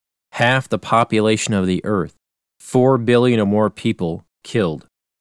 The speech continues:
Demons who are bound at the river Euphrates are released, and they kill mankind by various plagues.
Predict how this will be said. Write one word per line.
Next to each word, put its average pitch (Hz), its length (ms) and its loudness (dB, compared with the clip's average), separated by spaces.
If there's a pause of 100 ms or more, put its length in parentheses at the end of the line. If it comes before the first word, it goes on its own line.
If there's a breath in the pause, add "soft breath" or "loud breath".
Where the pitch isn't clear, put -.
(720)
Demons 135 440 2
who 123 80 2
are 101 100 2
bound 117 400 2
at 92 80 -6
the 95 80 -6
river 107 240 0
Euphrates 113 540 -2
are 95 100 0
released, 92 560 -2 (540)
and 110 100 -2
they 117 80 2
kill 123 260 2
mankind 117 720 0
by 98 160 2
various 98 520 0
plagues. 85 580 -2